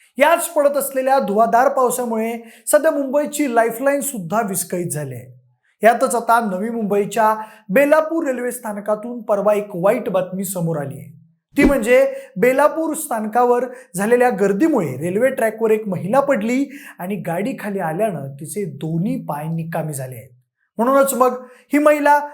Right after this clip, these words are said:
रेल्वे रुळावर कशी काय पडली? बेलापूर रेल्वे स्थानकावर इतकी गर्दी का झाली होती? बेलापूर रेल्वे स्थानकावर घडलेली काळजाचा थरकाप उडवणारी घटना नेमकी आहे काय? सगळंच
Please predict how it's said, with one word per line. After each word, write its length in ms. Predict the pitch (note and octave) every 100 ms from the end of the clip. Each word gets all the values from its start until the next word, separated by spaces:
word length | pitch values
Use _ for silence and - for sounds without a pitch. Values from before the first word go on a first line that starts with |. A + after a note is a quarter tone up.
| -
रेल्वे 420 | G#3 B3+ B3+ D#4
रुळावर 400 | C#4 A#3+ A#3+ B3+
कशी 340 | B3 G#3 - -
काय 140 | C4
पडली? 640 | C4+ C4+ A3+ B3+ B3+ - _ _ -
बेलापूर 520 | G3+ B3 B3+ C4+ A3+
रेल्वे 280 | G#3+ G#3+ G#3+
स्थानकावर 600 | G#3+ F#3 F3+ G#3 G#3 A#3
इतकी 300 | A3+ - G3+
गर्दी 320 | F#3 F3 D#3+
का 240 | - A#3 B3+
झाली 240 | B3 B3
होती? 440 | A#3+ A#3+ A#3+ A#3+ _ _ _ -
बेलापूर 500 | C4 D#4 D#4 D4+ C4
रेल्वे 280 | A#3+ B3 A3+
स्थानकावर 600 | - G3+ G3+ G#3+ A3 G3+
घडलेली 640 | E3+ E3+ F3+ F#3+ G3 G3
काळजाचा 500 | F3 D#3+ F3 F#3 F#3+ F#3 -
थरकाप 380 | D#3+ - A3+ A#3
उडवणारी 520 | G3+ G3 F3+ F#3 F3 -
घटना 460 | F3+ A#3 G3 - - _ _ -
नेमकी 280 | F3+ F#3 G3
आहे 260 | E3 D3+ A#3+
काय? 280 | B3 B3 B3+ - _ _ -
सगळंच 460 | C#4 D4 D4+ D4+